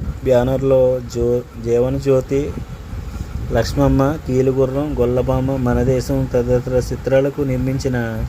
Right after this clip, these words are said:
కృష్ణవేణి నిర్మాతగా తీసిన ఆఖరి చిత్రం ఇదే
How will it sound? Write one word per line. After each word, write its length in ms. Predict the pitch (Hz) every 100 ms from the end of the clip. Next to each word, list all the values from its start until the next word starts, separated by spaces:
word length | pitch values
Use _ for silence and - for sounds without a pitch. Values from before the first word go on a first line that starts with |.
| - - - - - - - - - - - -
కృష్ణవేణి 440 | 117 - 139 143
నిర్మాతగా 460 | 139 127 135 131 139
తీసిన 380 | 139 127 139 135
ఆఖరి 460 | 117 113 120 -
చిత్రం 280 | 123 135 123
ఇదే 200 | 107 117